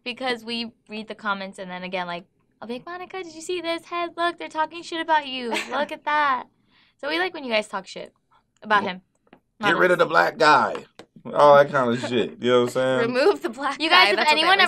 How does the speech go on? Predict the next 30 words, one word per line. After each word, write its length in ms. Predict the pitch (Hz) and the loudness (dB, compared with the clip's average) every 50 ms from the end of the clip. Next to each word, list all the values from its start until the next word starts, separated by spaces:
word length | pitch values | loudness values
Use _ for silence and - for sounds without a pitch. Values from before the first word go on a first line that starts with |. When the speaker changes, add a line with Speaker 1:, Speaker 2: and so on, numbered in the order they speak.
| 330 359 | 2 0
Speaker 1:
ever 40 | 359 | 0
Speaker 2:
say. 40 | - | 0
Speaker 1:
tells 200 | 320 269 254 240 | 0 0 0 0
you 120 | 247 269 269 | -2 -4 -2
they 120 | 233 240 | 0 0
don't 180 | 240 254 254 240 | 0 0 0 -2
read 160 | 233 226 214 | -4 -6 -2
their 120 | 233 220 214 | -2 -2 -2
YouTube 340 | 202 190 185 - 233 226 220 | -2 -6 -10 -10 -12 -12 -6
comments, 420 | - 233 226 226 233 240 240 233 - | -2 -2 -2 0 -2 -4 -6 -8 -8
they 160 | - 208 214 | -6 -4 -2
are 200 | - 156 196 196 | 0 0 0 0
lying. 800 | 196 185 185 190 185 185 190 190 185 180 170 170 170 170 180 196 _ _ _ _ _ _ - | -2 -2 -4 -4 -4 -4 -4 -6 -6 -10 -12 -16 -18 -20 -20 -20 _ _ _ _ _ _ -6
Everyone 400 | 240 240 240 247 240 247 220 214 | -4 -2 0 0 0 0 -2 -4
reads 200 | 208 202 190 190 | -6 -10 -10 -10
every 200 | 190 175 - 175 | -10 -10 -12 -14
comment. 380 | - - 170 170 170 180 - _ _ _ _ _ | -14 -14 -16 -14 -16 -18 -20 _ _ _ _ _
Speaker 3:
She 220 | - - 147 165 | -6 2 6 8
has 120 | 180 175 170 | 8 8 6
to 80 | 170 135 | 4 0
remind 440 | 110 90 95 107 110 113 113 104 | 0 0 2 2 4 4 4 2
me 120 | 104 98 95 | 0 -4 -4
when 180 | 92 95 95 | -4 -4 -2
I 60 | 98 98 | -4 -4
come 220 | - 117 107 104 | -4 -4 -4 -4
in 80 | 104 104 | -4 -4
in 100 | 101 101 | -4 -4
the 80 | 98 | -4
morning 300 | 101 104 104 104 101 101 - | -4 -2 -4 -4 -4 -6 -8
to, 160 | - 98 | -10 -10